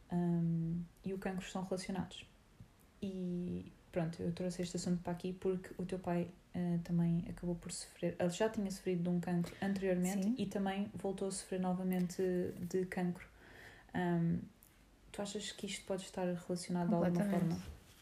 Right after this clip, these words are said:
Speaker 2: Completamente.
Speaker 1: Quer dizer, obviamente que isto são especulações, nenhuma de nós aqui é médica, <laughs> nem sabemos se está relacionado ou não.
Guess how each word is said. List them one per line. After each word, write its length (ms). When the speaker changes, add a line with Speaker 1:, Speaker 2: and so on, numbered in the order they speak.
Speaker 2:
Completamente. 600
Speaker 1:
Quer 60
dizer, 160
obviamente 360
que 80
isto 100
são 100
especulações, 680
nenhuma 240
de 60
nós 160
aqui 220
é 40
médica, 540
<laughs> 800
nem 220
sabemos 380
se 60
está 160
relacionado 560
ou 60
não. 200